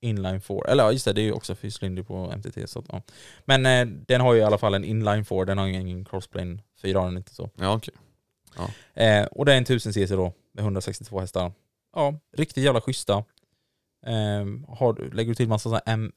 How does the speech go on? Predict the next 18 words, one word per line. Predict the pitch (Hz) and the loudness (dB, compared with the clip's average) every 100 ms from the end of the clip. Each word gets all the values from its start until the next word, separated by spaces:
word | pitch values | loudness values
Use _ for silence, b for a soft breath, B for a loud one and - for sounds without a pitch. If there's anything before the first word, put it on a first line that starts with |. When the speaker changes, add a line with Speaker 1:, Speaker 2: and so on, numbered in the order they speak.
| _ | _
Speaker 1:
M-paket | 117 113 104 101 104 104 | -6 -4 -4 -6 -6 -4
och | |
skit | 101 98 | -6 -6
så | - 95 | -10 -10
får | 92 | -6
du | 95 | -6
massvis | 98 98 - - - 85 | -8 -10 -12 -12 -12 -12
med | 82 | -12
kolfibrer | 95 - 98 | -12 -10 -8
och | - | -10
sånt. | 104 - | -14 -12
Så | - | -10
det | - | -8
är | 127 - - | -10 -14 -14
schysst. | 156 - - _ _ _ | -14 -14 -20 _ _ _
Speaker 2:
Ja, | 98 | 0
men | 107 | 4
det, | 131 | 4